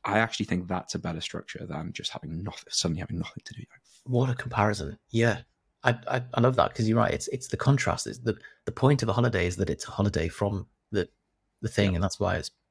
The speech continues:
Speaker 2: partly why it's enjoyable.
Speaker 1: It's the
Speaker 2: Did you
Speaker 1: yin
Speaker 2: ever
Speaker 1: and yang,
Speaker 2: see
Speaker 1: isn't it?
Speaker 2: the, uh, video called Fat Nick Post Contest?
Speaker 1: Yeah.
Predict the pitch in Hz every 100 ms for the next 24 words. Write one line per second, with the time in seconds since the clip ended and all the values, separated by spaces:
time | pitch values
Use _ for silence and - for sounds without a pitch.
0 | - 113 98 95 78 - 110 104 98 78
1 | - - _ _ _ - - 131 170 190
2 | 175 170 87 - - - _ _ _ -
3 | 131 131 123 123 - 120 110 104 - _
4 | _ 123 120 92 - 107 95 92 - _
5 | _ _ - - 117 123 104 82 - 104
6 | 92 - 101 95 - - - - _ _
7 | _ - 95 87